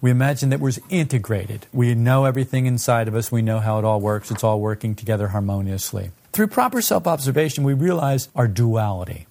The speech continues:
We realize, first of all, that we're not one, that we're at least two. And then the effort begins to become one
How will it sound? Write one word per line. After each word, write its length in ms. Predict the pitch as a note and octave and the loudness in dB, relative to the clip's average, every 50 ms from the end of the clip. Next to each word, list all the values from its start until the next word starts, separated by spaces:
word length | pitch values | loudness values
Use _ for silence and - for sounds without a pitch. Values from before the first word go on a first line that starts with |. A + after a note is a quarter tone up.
| - | -2
We 100 | - C#3 | 0 2
realize, 360 | C#3+ D3 F3 F#3 F#3 E3+ C#3+ - | 4 4 4 2 2 0 0 2
first 260 | - D3+ D3 C3+ - | 2 2 2 2 0
of 80 | C3 | 2
all, 140 | B2+ B2 B2 | 2 2 2
that 100 | A#2 C3 | 2 0
we're 140 | C#3 C3 B2 | 0 2 2
not 320 | B2+ B2 A#2+ A#2+ - - | 2 2 2 0 -2 -2
one, 500 | A2+ A2 A2+ G2+ F2+ F2+ F#2 F#2 F#2 F2+ - _ - | 0 0 0 0 -2 -4 -8 -10 -10 -12 -14 _ -2
that 180 | B2 B2+ C3+ D3 | 0 0 2 2
we're 140 | C3 B2+ C3+ | 2 2 2
at 100 | C#3+ C#3 | 2 2
least 340 | C3+ C#3 C3+ B2 - - | 0 0 0 0 -2 -4
two. 360 | - - - A2+ G2 E2+ - - _ - | -4 -2 0 0 -2 -2 -6 -12 _ -2
And 100 | D3+ E3+ | 0 2
then 160 | G#3 A#3 B3 | 2 2 2
the 120 | B3+ A#3+ | 2 2
effort 200 | G#3+ G3+ - G3 | 2 2 0 -2
begins 540 | E3+ E3 C#3+ A#2+ C#3+ C#3 C3+ C3+ C3+ B2+ - - - | -2 -4 -2 0 2 2 2 2 0 -2 -4 -6 -4
to 80 | - | -2
become 560 | A#2+ A2 A2+ - - C3 B2+ B2 A#2+ A#2 A#2 - - | -2 0 -2 0 0 0 2 2 2 0 -2 -4 -6
one 520 | A#2 G#2+ G#2+ A#2+ B2+ A#2 G#2+ F#2+ F#2+ F#2+ | -4 0 2 4 4 4 2 -2 -4 -8